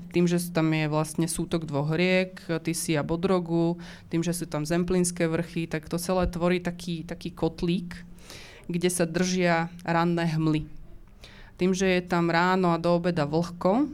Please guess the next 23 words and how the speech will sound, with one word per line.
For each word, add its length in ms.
tak 240
Botrytis 480
cinere 320
ako 240
huba 480
parazitujúca 720
na 240
hrozne 560
sa 160
tam 240
pekne 480
ráno 400
napije 400
vody 320
a 80
potom 560
parazituje 640
na 160
tom 160
hrozne, 720
ale 400
tým, 240
že 320